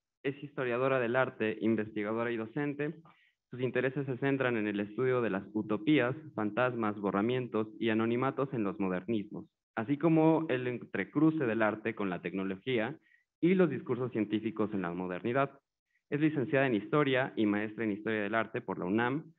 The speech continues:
actualmente candidata a doctora por esta misma institución.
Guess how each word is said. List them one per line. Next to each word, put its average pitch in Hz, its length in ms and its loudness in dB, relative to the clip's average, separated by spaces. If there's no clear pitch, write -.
actualmente 127 640 0
candidata 107 840 0
a 95 460 -2
doctora 120 640 -2
por 98 180 -4
esta 98 220 -4
misma 104 240 -2
institución. 165 640 -2